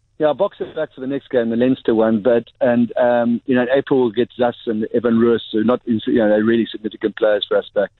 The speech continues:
And then it starts to look like a different team. But, uh, other than that, the guys that played in Durban are all, are all available. And it's a, it's a really important, you know, we, you know, we're trying to chase ourselves a little bit by being, you know, completing a Grand Slam of the South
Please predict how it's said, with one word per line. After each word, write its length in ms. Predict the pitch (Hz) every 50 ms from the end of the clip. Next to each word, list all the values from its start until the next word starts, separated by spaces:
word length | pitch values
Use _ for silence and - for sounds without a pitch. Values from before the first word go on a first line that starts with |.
| _ _ _ _ _ _ _ -
And 120 | 113 117
then 80 | 127 131
it 80 | 127 -
starts 240 | - 135 117 -
to 80 | - 123
look 120 | 117 -
like 200 | 120 120 - -
a 360 | 123 117 120 117 117 117 110 107 -
different 260 | 123 - 139 117 -
team. 220 | - 139 135 120
But, 160 | 117 123 120 -
uh, 280 | 143 131 135 135 135 123 - - - - - - -
other 200 | 160 151 160 151
than 120 | 143 139 143
that, 120 | 135 -
the 80 | 139 117
guys 220 | 117 131 131 120
that 100 | 117 -
played 180 | - 131 127 117
in 120 | 113 104
Durban 320 | - 117 117 110 113 110
are 40 | 113
all, 300 | 113 113 117 120 113 - _ - - - - - _ _ _ _
are 100 | - 120
all 180 | 120 139 131 123
available. 360 | 113 135 139 139 127 120 123
And 120 | 131 139
it's 140 | 139 - - 151
a, 120 | 143 131 - _ _ _ _ _ _ _ _ _ -
it's 160 | 123 123 -
a 20 |
really 140 | 151 165 175
important, 240 | 165 151 175 - 165
you 40 | 151
know, 40 | 143
we, 120 | 143 147
you 280 | 147 139 135 127 147 147
know, 60 | 139
we're 80 | 139 139 131
trying 180 | - 156 147 123
to 80 | -
chase 160 | - 143 131
ourselves 300 | - 127 - - 127 110
a 40 | 113
little 200 | 120 131 127 117
bit 180 | 113 120 107 -
by 140 | 123 117 110
being, 320 | 113 120 123 120 117 117
you 80 | 120 113
know, 100 | 107 95 - -
completing 380 | - 117 - - 127 117 117
a 60 | 110
Grand 320 | - - 123 117 117 117 - -
Slam 220 | - 123 117 113
of 80 | 110 101
the 120 | 107 101 -
South 120 | 117 113